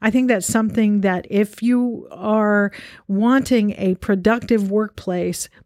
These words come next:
that's something that the leadership needs to really think about. So let's look at it from another perspective. What if you're the employee? You're not in a management position. What are some of the things that you as the worker can do to be more productive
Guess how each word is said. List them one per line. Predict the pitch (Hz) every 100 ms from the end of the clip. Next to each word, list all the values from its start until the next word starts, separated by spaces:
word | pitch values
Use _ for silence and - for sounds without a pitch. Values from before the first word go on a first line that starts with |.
| - _
that's | 254 185 208 214
something | - 208 202 190
that | 180 180
the |
leadership | 185 180 175 - 170
needs | 165 160 -
to |
really | 175 165 170
think | - 160
about. | 160 - - - - - - - - _ _ _
So | - 302
let's | 302 330 -
look | 302 277
at | 269 240
it | 208
from | 226 208
another | 202 202 202 208
perspective. | - 196 - 170 - 175 175
What | 220 247
if | 277 -
you're | 262 254
the | 226
employee? | 208 196 214 190 175
You're | 180 180
not | 208 220 247 254
in | 233 196
a |
management | 196 190 185 185 185 - 175 -
position. | 180 175 170 180 180
What | 233 277
are | 294
some | - 247 233
of | 233
the | 214
things | - 214 208 208 202 - - - -
that | 196 180
you | 196 202 233 240 240
as | - 202 202 190 -
the | 190 202
worker | 185 196 233 - 202 185 175
can | - 208 190
do | 214 214 196
to | - 202
be | 185 226
more | 226 208 208
productive | - 208 185 190 - 214 185 175